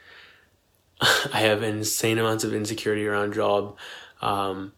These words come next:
and I, my, the way of my, like, brain works doesn't work with that, especially because of the authority card. Um, when, when people are perceived as higher up than me, like, that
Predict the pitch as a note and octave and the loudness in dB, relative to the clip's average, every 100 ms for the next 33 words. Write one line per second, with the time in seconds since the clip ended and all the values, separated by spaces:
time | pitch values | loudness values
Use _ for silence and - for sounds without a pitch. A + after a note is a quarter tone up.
0 | _ - _ _ _ _ - A#2+ A#2+ G#2 | _ -20 _ _ _ _ -14 -6 -2 0
1 | G2+ G2+ G2 G2 - - _ _ _ _ | 0 0 -2 -4 -8 -14 _ _ _ _
2 | _ _ A2+ G#2+ G2+ G2+ G2+ G2 G2 G2 | _ _ -4 -2 0 -2 -2 -2 -4 -6
3 | - _ - G#2+ G2+ - A2+ G#2+ G#2+ G#2+ | -16 _ -6 -6 -4 -2 2 4 4 4
4 | G#2 G2+ G2+ G2+ G2 - G#2 G#2+ G#2 G#2+ | 2 -2 0 -2 -4 -2 0 0 -2 0
5 | G#2+ G#2 - - - - - - _ G#2+ | 0 0 -4 -4 -8 -20 -20 -20 _ 0
6 | G#2 G#2 G2+ G#2+ G2+ G#2 G#2 G2+ - G2+ | 2 2 2 0 0 2 2 0 -2 -2
7 | G#2 G2 F#2+ - - G2 G2+ F#2 - G2+ | 0 -2 -4 -6 -4 -2 -2 -4 -2 0
8 | F#2+ F#2+ F#2+ F#2+ F#2+ - - - - - | 0 -2 0 0 0 -6 -14 -16 -18 -20
9 | - G#2+ G2 F#2+ - - G2+ G2+ G2 G2+ | -12 -6 -4 -6 -6 -4 -4 -2 -4 -2
10 | F#2+ F#2+ - G2 - G2+ F#2+ G2 - G#2 | -2 -2 -4 -6 -2 -2 -2 -2 0 0
11 | G2+ G2 G2 G2+ G2+ G2+ G2+ G2+ F#2+ F2+ | 2 0 -2 -2 -2 -2 -4 -4 -6 -8
12 | - F#2+ F#2+ | -8 -8 -10